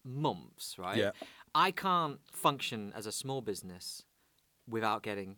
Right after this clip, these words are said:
Speaker 1: something up front to start a
Speaker 2: No.
Speaker 1: project, to pay for what I need to pay for,
Speaker 2: But
Speaker 1: you
Speaker 2: you'll
Speaker 1: know.
Speaker 2: get that within the first thirty days or whatever.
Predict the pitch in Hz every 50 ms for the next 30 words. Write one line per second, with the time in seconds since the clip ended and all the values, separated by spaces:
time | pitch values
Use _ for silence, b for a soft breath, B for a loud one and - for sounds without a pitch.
0 | _ - - - - 117 104 - 110 92 92 87 - - - 95 90 87 92 -
1 | _ - - - 139 - - - - - 156 147 143 143 - - 226 185 147 113
2 | 98 98 - - - - _ - - - B B B - - 156 156 - - -
3 | 170 170 156 156 151 147 147 - 139 127 120 117 117 b b b b b 123 123
4 | 127 120 117 113 113 110 - - 104 - 110 104 101 - - - 101 95 92 95
5 | - - - 156 160 160 160 190 180 170 165 147 147 147 139 139 135 127 - -
6 | 127 120 113 101 - - 123 110 107 85 95 92 95 78 69 - 95 98 98 95
7 | 101 98 92 82 73 -